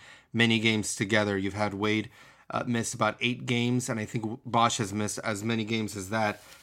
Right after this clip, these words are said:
I think that eight-game stretch for Bosh is his longest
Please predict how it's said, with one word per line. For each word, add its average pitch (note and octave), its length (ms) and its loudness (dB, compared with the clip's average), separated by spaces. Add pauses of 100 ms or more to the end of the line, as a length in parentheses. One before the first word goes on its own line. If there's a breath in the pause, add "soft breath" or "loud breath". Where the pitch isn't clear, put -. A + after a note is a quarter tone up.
I A#2+ 80 -4
think C3+ 120 4
that B2 140 6
eight-game B2 400 2
stretch - 720 2
for - 200 0
Bosh A#2 580 2 (440 soft breath)
is B2 200 4
his A#2+ 200 6
longest A#2 720 6